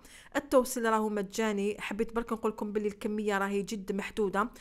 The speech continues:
وراه متوفر فيه دو كولور، كاين هذا الكري وكاين اللون الأحمر البنات، وانتم خيروا اللون اللي يعجبكم. آه، فوالا، دوكا نروحوا مع بعض نشوفوا،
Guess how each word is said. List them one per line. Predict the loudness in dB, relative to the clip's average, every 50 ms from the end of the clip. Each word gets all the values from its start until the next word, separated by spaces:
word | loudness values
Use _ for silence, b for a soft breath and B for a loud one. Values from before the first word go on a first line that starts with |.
| B B B B B
وراه | 4 4 6 6
متوفر | 4 2 2 2 4 4 4 4 2 -2 2 2 2 2 2 -2
فيه | -2 0 2 4 4
دو | 4 4 2 2
كولور، | 2 0 0 2 4 4 4 4 2
كاين | 2 4 4 4 4 4
هذا | 2 2 2 4 4 4
الكري | 2 4 2 0 0 0 0 0
وكاين | -2 -4 2 4 4 4 4 0 -2 -2
اللون | -2 0 2 0 0 0 -2 -4
الأحمر | -4 -2 0 0 0 0 2 2 2 2 2 0 0
البنات، | 0 0 2 2 2 2 2 2 0 B B B B B B
وانتم | -4 0 2 4 6 6 4
خيروا | 4 2 0 2 4 4 4
اللون | 4 4 2 2 2 0
اللي | 0 0 0 0 2
يعجبكم. | 2 2 2 0 -4 -6 -6 -8 -10 -10 -10 -12 -18 B B B B B B B B B B B
آه، | -2 2 4 4 6 6 6 6 6 6 6 6 6 4 4
فوالا، | 2 4 4 4 6 8 6 6
دوكا | 4 2 2 4 4 4 4 4
نروحوا | 2 2 2 2 0 0 0 0 2
مع | 2 2 4 4 4
بعض | 4 4 2 0 0 0 0 0
نشوفوا، | 0 0 0 0 0 0 -2 2 2 4 4 4